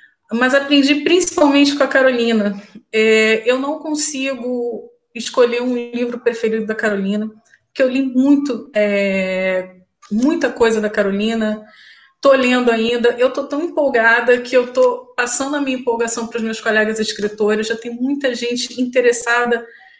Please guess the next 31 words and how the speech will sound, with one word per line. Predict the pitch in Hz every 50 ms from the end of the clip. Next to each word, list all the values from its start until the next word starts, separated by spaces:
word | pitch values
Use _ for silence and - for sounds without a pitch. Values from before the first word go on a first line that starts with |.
| _ _ -
em, | 226 247 247 247 240 240 240 240 240 233 226 226 226
em | 226 254 262 247
ler | 247 262 285 294
Carolina | 294 - 247 240 233 226 240 247 247 247
e | 240 247
conhecer | 254 247 240 247 247 - 240 226
a | 226
Carolina. | 233 226 220 208 208 202 196 196 196 190
O | 196 202
que | - - 262
que, | 254 - 294 269 254 247 233 214 202 - - - _ _ _ _ _ _ _ _ _ _ _ _ _ _ - -
o | 233 240
que | 254 254
que | 247 262
acontece? | 240 247 254 233 226 - 220 202 190 190 190 - - 190 175 - 180 180 - _ _ _ _ _ _ _ _ _
É, | - 202 214 214 214 214 208 208 208 208 214 208
sábado | 214 - 247 247 262 262
eu | 269
comentei | - 269 269 269 269 269 277 269 262
com | 277 277
um | 269
amigo, | 262 254 247 254 262 254
escritor | - - 240 226 - 240 233 233
meu, | 226 226 233 240 247 247 247
Luiz | 247 247 247 247 -
Felipe | - 240 233 226 - - -
Vasques, | 220 214 220 226 247 247 - - - - - - - - _ _ _ _ _ _ _ _ _ - - -
meu | 220 220 220 220
irmão | 220 220 226 220 214 214 220 226
de | 220 220
antologia, | 220 214 220 226 214 214 214 208 196 202 226 233 254 262